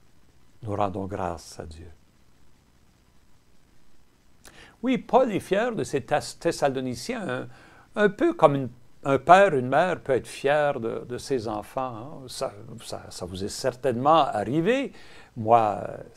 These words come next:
moi, ça m'est arrivé à plusieurs reprises où je me retrouve avec quelqu'un qui commence à me parler de ses enfants et qui,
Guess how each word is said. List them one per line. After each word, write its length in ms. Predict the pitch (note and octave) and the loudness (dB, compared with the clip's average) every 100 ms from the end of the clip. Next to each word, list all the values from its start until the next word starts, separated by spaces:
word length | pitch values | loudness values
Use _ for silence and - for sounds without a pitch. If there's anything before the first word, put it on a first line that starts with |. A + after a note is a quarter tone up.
| - - - | -20 -20 -12
moi, 220 | A2 A2+ | -2 0
ça 140 | - A2 | 0 -6
m'est 200 | G2+ G#2+ | -8 -8
arrivé 240 | G2 B2 | -6 0
à 80 | D#3 | -2
plusieurs 340 | - A#2 A#2 A2+ | -2 -4 -4 -2
reprises 460 | A#2 G#3 A#3 D3 | -4 -2 -2 0
où 40 | C#3 | -2
je 120 | C#3+ | 0
me 80 | - | -2
retrouve 420 | - C4 D4 D#3+ | -2 -2 0 -2
avec 300 | A2+ B2 - | -2 -6 -4
quelqu'un 400 | B2+ A#2 F#3 F#3+ | -4 -2 -4 -4
qui 160 | - | -6
commence 420 | - B2 F#3+ G#3+ B2 | -4 -2 -2 -4 -8
à 60 | |
me 60 | G#2+ | -8
parler 680 | - A#2+ A2 B2 F3+ A3+ A3 - - - - | -2 -2 -2 -4 -4 -4 -10 -18 -20 -12 0
de 100 | C#3+ | 2
ses 300 | - F#3+ D3+ | 4 2 2
enfants 360 | C3 - C#3 | -2 -2 -2
et 240 | B2 A#2 A2+ | 0 0 -2
qui, 260 | - A2+ | -6 -8